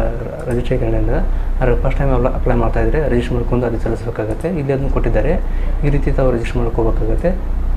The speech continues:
ನೇಮು, ಆ, ಫಾದರ್ ನೇಮು, ರಿಲೇಷನ್, ಮದರ್ ನೇಮ್, ಫಾದರ್ ನೇಮ್ ಹಾಕಿ ಅದ್ರ ರಿಲೇಷನ್ ಅಂತ ಹಾಕಬೇಕಾಗತ್ತೆ. Date of birth, ಜೆಂಡರು, ಆಮೇಲೆ ಇಲ್ಲಿ ಮೊಬೈಲ್ ನಂಬರ್ ಹಾಕೋದು, ಕನ್ಫರ್ಮ್ ಮೊಬೈಲ್ ನಂಬರ್ ಕೊಡಬೇಕಾಗತ್ತೆ.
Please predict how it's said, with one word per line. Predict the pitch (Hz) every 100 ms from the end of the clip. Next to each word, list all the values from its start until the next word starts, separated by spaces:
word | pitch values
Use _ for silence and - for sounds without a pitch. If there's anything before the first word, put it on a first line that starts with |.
| -
ನೇಮು, | 131 131 131
ಆ, | 131 - - 127 120 113 113 110 -
ಫಾದರ್ | 113 117
ನೇಮು, | 123 127 135
ರಿಲೇಷನ್, | 113 - 120 117 120 127 - 120
ಮದರ್ | 113 120
ನೇಮ್, | 120 120 - 131
ಫಾದರ್ | 117 123
ನೇಮ್ | 127
ಹಾಕಿ | 127 160
ಅದ್ರ | 143
ರಿಲೇಷನ್ | 127 113 123
ಅಂತ | 113
ಹಾಕಬೇಕಾಗತ್ತೆ. | 117 110 110 113
Date | 131 117 131
of | 120
birth, | 117 - 135
ಜೆಂಡರು, | 123 110 120 175 - - - - - -
ಆಮೇಲೆ | 127 120 123 160 196 - - - - - - - - - - - 139
ಇಲ್ಲಿ | 131 147
ಮೊಬೈಲ್ | - 127 120 120 127
ನಂಬರ್ | 123 120
ಹಾಕೋದು, | 120 120
ಕನ್ಫರ್ಮ್ | 123 117 117 117
ಮೊಬೈಲ್ | 113
ನಂಬರ್ | 110 110
ಕೊಡಬೇಕಾಗತ್ತೆ. | 110 110 - 113 110 180